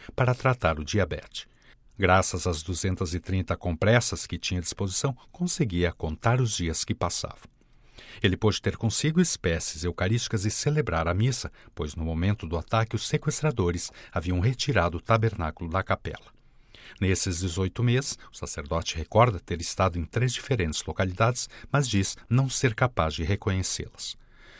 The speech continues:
A Rádio Vaticano perguntou-lhe quais poderiam ter sido as razões de seu sequestro. "Não saberia dizer", disse ele, "para tentar obter dinheiro, talvez.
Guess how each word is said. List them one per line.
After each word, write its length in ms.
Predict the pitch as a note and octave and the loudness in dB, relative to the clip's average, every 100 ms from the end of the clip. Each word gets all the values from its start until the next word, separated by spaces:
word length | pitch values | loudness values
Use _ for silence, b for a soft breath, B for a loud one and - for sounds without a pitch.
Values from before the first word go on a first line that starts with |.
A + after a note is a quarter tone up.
| B B | B B
A 60 | |
Rádio 280 | F2 F#2 - | 4 4 4
Vaticano 400 | G2 - - D3 | 2 2 2 2
perguntou-lhe 720 | E3 - - D#2 A2 G#2+ G#2 | 2 -2 -2 -4 0 0 -2
quais 280 | - F#3 F#3 | -2 -2 0
poderiam 400 | - B2+ G2 F#2+ | 2 4 4 4
ter 200 | - F2 | 2 0
sido 280 | - G#2+ G2 | 0 0 0
as 120 | F2 | 0
razões 380 | E2+ - A2+ A2 | -2 0 2 2
de 80 | G2 | 0
seu 260 | - A#2+ | 0 0
sequestro. 720 | - - - E2 D2 - - - _ _ B B B | 0 -2 -4 -6 -6 -8 -10 -18 _ _ B B B
"Não 100 | D3+ | 2
saberia 460 | C3+ F3 F3 E3 F3 | 4 6 8 8 6
dizer", 420 | D#3+ D3+ F#2+ F2 | 4 2 2 2
disse 380 | - F2 - G2+ | 0 -6 -2 2
ele, 280 | A#2 G#2+ - b b | 2 2 -4 b b
"para 160 | D#2 | -4
tentar 360 | - E2 F2+ E2 | -2 -2 0 -2
obter 320 | D#2+ - E2+ | -4 -4 -4
dinheiro, 500 | D2+ F2 G#2+ D3 - | -2 2 4 4 2
talvez. 580 | - D#2+ A#2 B2 - | -4 0 2 2 0